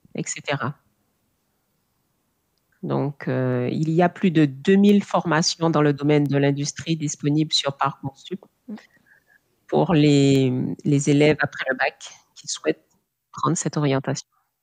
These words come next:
Bon, pour retrouver toutes les informations sur les formations et les métiers, vous pouvez vous rendre sur le site onicep point F R. Si vous avez des questions, vous pouvez aller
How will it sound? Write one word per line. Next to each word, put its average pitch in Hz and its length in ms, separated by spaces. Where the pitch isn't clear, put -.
Bon, 170 120
pour 202 180
retrouver 220 380
toutes - 220
les 220 160
informations 202 640
sur - 300
les 226 100
formations 196 540
et 175 80
les 170 100
métiers, 185 540
vous 208 80
pouvez 185 360
vous 185 120
rendre 180 160
sur 170 160
le 165 100
site - 380
onicep 175 460
point 151 160
F - 140
R. 269 60
Si 220 80
vous 247 180
avez 233 200
des 214 120
questions, 208 500
vous 190 140
pouvez 175 300
aller 175 300